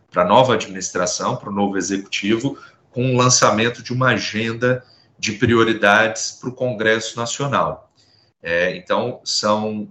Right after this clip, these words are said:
é, projetos legislativos que estão em tramitação atualmente no Congresso e que foram considerados relevantes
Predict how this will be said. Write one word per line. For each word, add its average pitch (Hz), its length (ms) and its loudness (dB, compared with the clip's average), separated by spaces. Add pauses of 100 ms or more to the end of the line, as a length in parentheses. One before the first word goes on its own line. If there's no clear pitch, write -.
é, 92 260 -2
projetos 104 1300 -2 (240)
legislativos 107 1080 0
que - 120 -6
estão 151 480 2
em 131 80 -4
tramitação 104 920 -4 (500)
atualmente 98 840 0
no 95 100 -6
Congresso 92 800 -4 (420)
e 127 180 4
que 139 540 0
foram 127 440 0
considerados 113 1160 2
relevantes 110 1160 -4